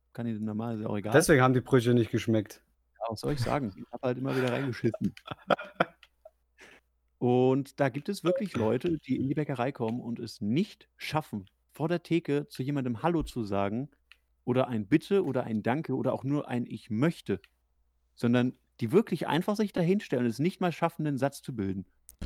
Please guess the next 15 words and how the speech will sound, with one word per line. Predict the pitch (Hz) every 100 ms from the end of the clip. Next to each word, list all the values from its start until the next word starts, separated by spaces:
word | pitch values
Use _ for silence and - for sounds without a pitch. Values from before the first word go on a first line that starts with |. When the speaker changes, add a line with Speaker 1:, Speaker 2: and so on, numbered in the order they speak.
| -
Speaker 1:
Einfach | - 185
nur | 190 165
sagen, | 156 160 160 165 _ _ _ -
„Äh, | 135 143 147 143 - _ _ _
fünf | 165 156
Brötchen.“ | 131 123 98 - _ _ _ _ _ _ _ _ _ _ _ _ _ _ _ _ _ _ -
Und | 143 - -
nicht | 160 214 -
nur, | 147 175 196 _
dass | - 160
sie |
das | 147
einfach | 147 151 143
so | 123
sagen. | 107 135 101